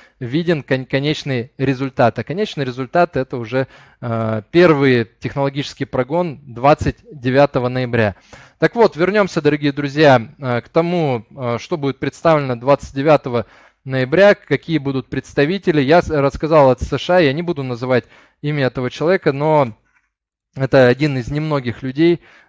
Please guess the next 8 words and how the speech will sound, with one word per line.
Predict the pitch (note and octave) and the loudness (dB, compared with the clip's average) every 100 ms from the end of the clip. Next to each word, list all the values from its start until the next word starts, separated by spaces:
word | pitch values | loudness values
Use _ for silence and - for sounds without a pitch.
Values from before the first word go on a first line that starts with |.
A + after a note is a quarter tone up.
| - | -10
э, | B2 | -10
кто | - D3+ C3+ | -6 -2 -2
всерьез | - - D#3+ F3+ F3 - | -2 -4 -2 2 2 2
заинтересовался | - B2 C3+ B2 C3+ - D3 D3 C3 - A#2+ A2 | -6 -6 -6 -4 -8 -4 2 4 4 2 0 -2
в | |
числе | - C3+ D#3 C#3+ | -8 -6 -2 -2
первых, | - D3 E3+ D#3+ - - - _ - | 2 2 2 0 -6 -20 -20 _ -8
э, | B2 A#2+ A#2 | -4 -2 -2